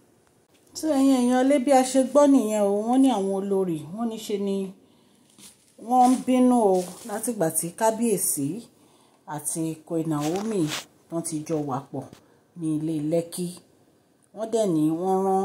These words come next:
àmọ́ ẹni tí ó rán ológun yìí wá síbẹ̀ láti máa sọ òkò sínú ilé yẹn. Wọ́n ní kámẹ́rà mú ológun yẹn. So, wọ́n ní wọ́n ti arrest ẹ̀. So, tá bá gbọ́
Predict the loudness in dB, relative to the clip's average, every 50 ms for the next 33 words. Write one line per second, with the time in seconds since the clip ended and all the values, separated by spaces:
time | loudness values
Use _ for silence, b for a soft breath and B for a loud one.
0 | -4 -8 -12 -12 -8 -6 -6 -4 -4 -2 -2 0 0 0 -2 -2 -4 -8 -6 -4
1 | -6 -6 -6 -8 -14 _ -10 -6 -4 -2 -2 -2 0 0 -2 -4 -4 -8 b b
2 | b b b b b b -8 -6 0 4 4 4 4 2 0 0 0 0 0 -2
3 | -4 -6 -6 -6 -8 -14 _ _ _ _ b b b b b b b _ -8 -4
4 | -2 -2 -2 -2 -4 -4 -2 0 0 0 0 -2 -6 -8 -8 -8 -6 -6 -6 -4
5 | -2 -2 -2 0 0 0 0 0 0 -2 -4 -6 -10 _ -14 -14 -14 _ _ -10
6 | -8 -4 -4 -2 -2 -2 -2 -2 0 0 0 0 0 -2 -2 -4 -8 -12 b b
7 | b b b b b b b b -8 -6 -4 -4 -4 -6 -4 -4 -4 -2 -2 -2
8 | -2 -2 -2 -4 -4 -4 -2 -2 -2 -2 -2 -4 -10 _ -12 -8 -6 -4 -2 -2
9 | -2 -2 -4 -6 -6 -6 -6 -10 -14 -16 _ -20 _ _ b b b b b b
10 | b b b _ _ _ -10 -4 -4 -2 -2 0 0 0 0 0 0 -2 -2 -4
11 | -6 -4 -4 -6 -4 -4 -2 -2 -2 -4 -6 -8 -6 -6 -6 -6 -10 _ _ _
12 | -14 -10 -10 -8 -6 -6 -2 0 0 0 0 -2 -4 -2 0 -2